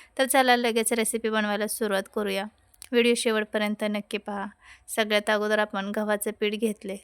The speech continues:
तुम्हाला जेवढे पराठे बनवायचे आहेत त्यानुसार तुम्ही ते पीठ घेऊ शकतात. त्यामध्ये चवीनुसार मीठ टाकूया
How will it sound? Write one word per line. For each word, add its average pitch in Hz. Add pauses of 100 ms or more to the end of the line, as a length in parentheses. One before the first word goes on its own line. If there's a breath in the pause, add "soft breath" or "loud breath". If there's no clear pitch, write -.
तुम्हाला 226
जेवढे 214
पराठे 208
बनवायचे 202
आहेत 196
त्यानुसार 202
तुम्ही 196
ते 202
पीठ 202
घेऊ 202
शकतात. 185 (480 loud breath)
त्यामध्ये 240
चवीनुसार 214
मीठ 214
टाकूया 202